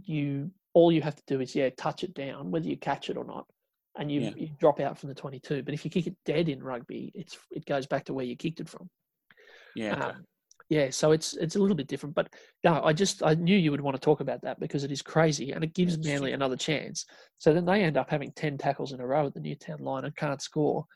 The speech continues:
Speaker 1: Um, they managed to hold them out. Then they win a scrum, uh, which they must have been <laughs> fairly nervous about. And they
Speaker 2: <laughs>
Speaker 1: get down the other end. And, uh, Wilson, who's come on for Tommy, so th-,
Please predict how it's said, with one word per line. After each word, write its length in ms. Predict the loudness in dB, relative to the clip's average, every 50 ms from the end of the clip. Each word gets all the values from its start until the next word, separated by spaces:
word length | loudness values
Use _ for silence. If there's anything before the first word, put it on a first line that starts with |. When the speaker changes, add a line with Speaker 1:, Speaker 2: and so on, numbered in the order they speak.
| _ _ _ _ _ _ _ _ -2
Speaker 1:
Um, 460 | -2 0 0 -2 -2 -4 -6 -10 -10 -12 _ _ _ _ _ _ _ _ _ _ _ _ _ _ _ _ _ -20 -20 -2 _
they 100 | 2 4
managed 240 | 4 4 2 2 -2
to 40 | -4
hold 240 | 0 2 2 2 0
them 100 | -4 -4
out. 240 | -2 -2 -2 -2 -2 _
Then 140 | 0 0 2
they 120 | 2 0
win 160 | 0 0 -2
a 60 | -2 -4
scrum, 500 | -6 -2 0 0 0 0 -2 -6 -8 -8 _ _ _ -20 -20 _ _ _ _ _ _ -8
uh, 100 | -8 -6
which 180 | -6 -8 -8 -4
they 100 | -6 -4
must 200 | -2 -4 -6 -4
have 60 | -6
been 120 | -8 -8 -6
<laughs> 0 |
fairly 300 | 2 2 4 4 4 2
nervous 340 | 4 2 2 4 2 -2
about. 360 | -2 0 2 2 2 2 0 -6 -14 -20 -20 -20 -20 -20 -20 -20 -20 _ _ _ _
And 120 | -2 0
they 80 | 0 2
Speaker 2:
<laughs> 20 |
Speaker 1:
get 200 | 2 2 0 2
down 180 | 0 -2 -2 0
the 100 | -2 -4
other 200 | -2 -4 -4 -4
end. 280 | -4 -4 -6 -8 -12 _ _ _ -20 _ _ _ -4
And, 260 | -4 -2 -2 0 0
uh, 140 | 0 0 2
Wilson, 420 | 4 6 4 6 4 0 -2 -2 -2
who's 220 | -2 -2 -2 -2
come 240 | -2 0 0 2 2
on 180 | 2 2 2 0
for 100 | -2 -6
Tommy, 420 | -6 -4 -4 -2 -2 -2 -6 -8
so 220 | -6 -2 -2 -2 -2
th-, 220 | -2 -6 -10 -10